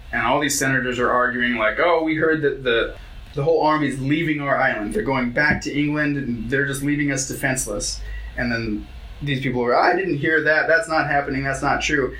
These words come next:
And one of the guys in the Senate literally, literally gets up, walks out, gets in his car, drives to where the army is, and is like, "Hey, what's going on?" And they're, like, literally getting on the boat.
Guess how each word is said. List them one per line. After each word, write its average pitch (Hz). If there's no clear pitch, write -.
And 139
one 160
of 156
the 135
guys 139
in 127
the 123
Senate 143
literally, 143
literally 151
gets 135
up, 123
walks 135
out, 135
gets 135
in 139
his 123
car, 127
drives 143
to 143
where 139
the 127
army 131
is, 113
and 117
is -
like, 110
"Hey, 143
what's 123
going 123
on?" 110
And 107
they're, 131
like, 113
literally 143
getting 135
on 120
the 110
boat. 120